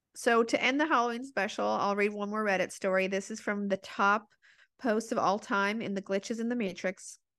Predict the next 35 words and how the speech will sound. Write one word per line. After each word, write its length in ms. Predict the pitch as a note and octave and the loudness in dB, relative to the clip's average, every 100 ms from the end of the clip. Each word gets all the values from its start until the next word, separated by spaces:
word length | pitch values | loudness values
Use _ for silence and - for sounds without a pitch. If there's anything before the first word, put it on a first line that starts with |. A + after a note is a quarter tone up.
| _ _ | _ _
And 320 | F#3 F3+ F3+ F3+ | -4 -2 -2 -4
this 140 | A3 A#3+ | -6 -6
one's 160 | A3 | -6
called, 340 | - F3+ F3+ F#3 | 0 2 2 2
"Mom 300 | G#3 A3 B3 | 4 4 2
Died 260 | G#3+ G#3 | 0 0
Years 220 | F#3+ G3 | -2 -2
Ago, 320 | G3 E3+ D3+ F3 | -2 0 0 0
Dad 240 | D#3 D#3 | -2 -2
Got 160 | F3+ F3+ | -2 -4
a 20 | |
Phone 240 | - A#2 | -4 -6
Call 220 | - - | -6 -10
from 240 | - - E3+ | -10 -12 -10
Her." 280 | - F#3 - _ _ _ _ _ _ _ _ _ - | -10 -12 -16 _ _ _ _ _ _ _ _ _ -4
My 160 | A3 | 0
mom 300 | A#3 B3 F4+ | 4 4 4
died 400 | D#4+ G3 G3 G#3+ | 4 4 4 0
thirteen 360 | G#3+ G3 - A3 | -2 -4 -4 -2
years 220 | F#3 F3+ | 0 -2
ago. 380 | F#3 C#3+ F#2+ - | -2 -2 -2 -2
About 300 | F#3+ G3 - | 2 2 2
four 120 | A#3+ | 0
years 280 | C4 C4 A#3 | 2 2 2
ago, 200 | G#3+ F#3+ | 0 0
my 140 | F#3+ F#3 | 0 0
dad 200 | F#3 F3+ | 2 0
was 180 | G3 | 0
on 120 | F#3 G3 | -2 -4
vacation 460 | F#3 F#3+ F3 F#3+ | -4 -4 -4 -4
in 60 | G#2+ | -2
Arizona 500 | E3+ F3+ G#3 B3+ G#3+ | 0 0 -2 -2 -2
with 160 | F3 | -4
his 140 | - - | -6 -10
girlfriend. 560 | G#3 G#3+ G#3+ G#2 G3 | -6 -4 -4 -8 -8